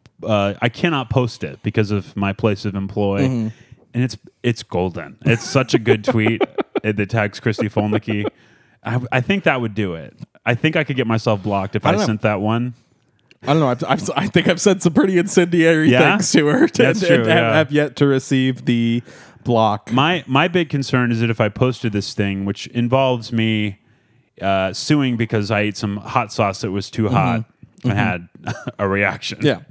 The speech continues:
Speaker 1: I, I'm afraid that she will make, make it a big thing. Like, "Can you believe this person would say this to me? This is what's wrong with the libs." <laughs>
Speaker 2: Th-, this man is teaching in our schools,
Speaker 1: <laughs>
Speaker 2: I
Speaker 1: That's
Speaker 2: think is where it would
Speaker 1: exactly
Speaker 2: probably
Speaker 1: it,
Speaker 2: be
Speaker 1: yes,
Speaker 2: brought
Speaker 1: uh-huh.
Speaker 2: to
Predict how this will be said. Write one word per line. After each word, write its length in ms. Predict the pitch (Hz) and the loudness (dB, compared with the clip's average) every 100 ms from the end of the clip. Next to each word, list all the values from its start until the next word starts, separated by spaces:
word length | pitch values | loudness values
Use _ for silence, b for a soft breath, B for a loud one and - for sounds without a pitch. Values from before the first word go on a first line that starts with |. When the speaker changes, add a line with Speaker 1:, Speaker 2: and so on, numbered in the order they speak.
| _ B B B B B - | _ B B B B B -8
Speaker 1:
I, 120 | - | -8
I'm 220 | - 135 180 | 0 0 0
afraid 320 | - 165 127 | 0 0 2
that 340 | 117 107 95 | 0 0 -4
she 200 | - 135 | -2 0
will 160 | 131 117 | 2 0
make, 360 | 117 113 - 107 | 0 -2 -6 0
make 240 | 117 113 | 0 2
it 60 | 110 | -2
a 20 | |
big 240 | 101 107 95 | 0 -2 -2
thing. 380 | - 107 95 92 | -2 -2 -2 -6
Like, 120 | 95 | -6
"Can 120 | 135 | -4
you 100 | 143 | -2
believe 340 | 110 110 113 104 | -2 -2 -2 -4
this 160 | 101 | -6
person 360 | - 117 - 101 | -2 -2 -2 -6
would 140 | 92 | -6
say 220 | - 110 104 | -4 -2 -2
this 180 | 101 - | -4 -4
to 80 | |
me? 120 | 107 107 | -2 0
This 120 | 127 | -2
is 60 | 98 | -4
what's 220 | 98 110 | -8 -4
wrong 220 | 107 101 | -4 -4
with 140 | 92 | -4
the 100 | 107 | -4
libs." 640 | 98 104 104 90 92 104 - - | -2 -2 -2 -2 -6 -8 -4 -4
<laughs> 1120 | - - 392 - 381 - 466 - 240 - - | -2 0 0 2 -2 2 -2 0 -8 -4 2
Speaker 2:
Th-, 140 | 156 | 2
this 260 | 127 147 151 | 2 -2 2
man 200 | 151 135 | 0 2
is 120 | 117 | -2
teaching 400 | - 143 139 135 | -2 -2 0 0
in 80 | 120 | 2
our 120 | 110 | 0
schools, 540 | - 294 320 156 104 - | 2 4 4 2 -2 -2
Speaker 1:
<laughs> 160 | 143 202 | 2 2
Speaker 2:
I 200 | 160 165 | 4 4
Speaker 1:
That's 220 | 170 - | 4 4
Speaker 2:
think 40 | |
is 140 | 165 175 | 0 4
where 180 | 175 165 | 4 4
it 20 | |
would 120 | 151 | 2
Speaker 1:
exactly 60 | 139 | 4
Speaker 2:
probably 280 | 220 233 160 | 4 4 2
Speaker 1:
it, 20 | |
Speaker 2:
be 60 | 131 | 2
Speaker 1:
yes, 140 | 113 | 4
Speaker 2:
brought 220 | 139 139 | 4 4
Speaker 1:
uh-huh. 420 | 123 123 139 131 | 4 6 6 6
Speaker 2:
to 60 | 131 | 2